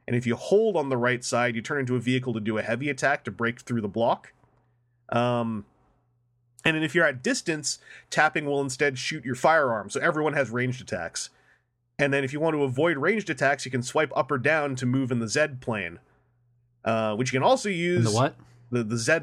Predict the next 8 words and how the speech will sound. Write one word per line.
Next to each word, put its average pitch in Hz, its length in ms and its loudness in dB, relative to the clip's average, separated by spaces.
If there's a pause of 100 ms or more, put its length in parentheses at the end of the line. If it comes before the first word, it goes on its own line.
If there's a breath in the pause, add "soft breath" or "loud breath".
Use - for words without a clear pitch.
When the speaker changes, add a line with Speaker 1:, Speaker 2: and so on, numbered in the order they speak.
Speaker 1:
plane. 98 440 -6 (1120)
Uh, 107 600 -2
Z, 113 420 -2 (540)
last 123 300 0
letter 123 180 0
of 101 60 -4
the 104 100 0
alphabet. 90 440 -4